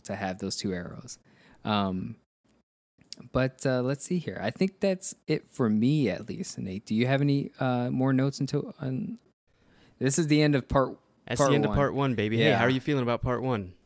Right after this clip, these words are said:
Speaker 1: Fantastic. I think
Speaker 2: Yeah?
Speaker 1: this one, it, this part right here, so it's part, part one with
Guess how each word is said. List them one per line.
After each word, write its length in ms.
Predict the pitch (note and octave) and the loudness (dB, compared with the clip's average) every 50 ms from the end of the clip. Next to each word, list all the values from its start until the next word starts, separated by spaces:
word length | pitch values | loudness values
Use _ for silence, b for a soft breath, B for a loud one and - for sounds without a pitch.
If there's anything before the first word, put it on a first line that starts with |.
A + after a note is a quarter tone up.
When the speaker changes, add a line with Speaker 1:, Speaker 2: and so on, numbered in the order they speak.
| _ _ - _ _ - | _ _ -20 _ _ -6
Speaker 1:
Fantastic. 760 | - A#2+ A#2+ A#2+ A#2 - A2 F#2 F#2+ - - F2+ F2+ - - _ _ _ - | -2 -2 -2 -2 -2 -2 -2 -2 -4 -4 -6 -8 -10 -10 -12 _ _ _ -4
I 140 | - A#2+ B2 | -2 -2 0
think 300 | A2+ C3+ C3+ C3+ C3 B2 | 2 2 2 2 4 2
Speaker 2:
Yeah? 200 | A2 A#2+ C3 C3+ b b b b b b b b b - | 2 0 -2 -4 b b b b b b b b b -16
Speaker 1:
this 320 | - B2+ C#3 D3 D#3+ - - | -4 2 2 2 4 2 2
one, 300 | E3+ E3+ E3 D#3+ E3 D#3 | 2 4 4 2 2 0
it, 360 | - - D3+ C#3+ C3+ B2 B2+ | -2 -2 0 0 0 0 0
this 200 | B2+ C3+ C#3 C3+ | 0 0 0 -2
part 320 | - - D#3 D3+ D3+ C#3 | -4 -4 -2 -2 0 2
right 140 | C3+ C3 C3 | 2 0 0
here, 260 | A#2+ - C3+ C3+ C3 | 0 0 0 0 0
so 500 | C3 - - B2 A#2 A2+ A2+ A2+ G#2+ A2+ - _ b b b b b b b b b _ _ _ _ _ _ - - _ _ _ _ _ _ _ _ _ _ _ _ _ - | 0 0 0 2 2 2 2 0 -2 -4 -8 _ b b b b b b b b b _ _ _ _ _ _ -20 -20 _ _ _ _ _ _ _ _ _ _ _ _ _ -10
it's 100 | - - | -8 -4
part, 520 | - - - F3+ F3 - - - - - | -2 0 0 0 0 -2 -6 -12 -12 -4
part 220 | - - F3 - - | 0 0 2 2 4
one 420 | D3+ D3 D3 D3 C#3+ C#3 - - | 4 4 4 4 4 2 0 -2
with 560 | - D3 C3+ B2+ B2 A#2+ A#2 A#2 A2+ - - | -2 2 4 4 6 6 4 2 0 -4 -12